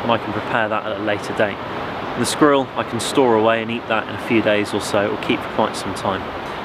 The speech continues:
But thanks again for watching, and I appreciate you taking the time to check out this video. And if you're, if you are interested in any of the gear that I'm using or wearing or the clothing, et cetera, in this video, do see the links below, 'cause some of it is listed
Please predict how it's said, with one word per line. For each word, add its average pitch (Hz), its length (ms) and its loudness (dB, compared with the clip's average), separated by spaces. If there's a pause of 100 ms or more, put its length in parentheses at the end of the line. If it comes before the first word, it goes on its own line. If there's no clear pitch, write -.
(480)
But - 120 0
thanks 156 240 -4
again 143 180 -2
for 139 80 -4
watching, 127 380 -2
and 123 100 -8
I 110 40 -2
appreciate 120 420 0
you 113 80 -6
taking 120 340 -4
the 104 60 -6
time 120 280 0
to - 120 -8
check - 240 -4
out 113 160 -2
this - 140 -8
video. 104 260 2
And - 420 -6
if 104 140 -8
you're, 135 120 2 (320)
if - 120 -6
you 131 100 6
are 135 140 6
interested 123 480 -4
in 120 60 -4
any 113 180 0
of 101 40 -2
the 107 60 0
gear 120 300 2
that 110 80 0
I'm 107 100 -4
using 113 380 0
or 104 120 0
wearing 117 440 2
or 101 120 -6 (380)
the 120 120 -6
clothing, 127 360 2
et 127 120 -8
cetera, - 360 -2
in 117 60 -2
this 113 120 -4
video, 117 300 2
do 135 220 2
see - 160 0
the 113 100 2
links 113 320 0
below, 104 320 4
'cause - 220 -6
some 120 180 0
of 110 140 2
it 107 80 4
is 107 180 2
listed 107 340 0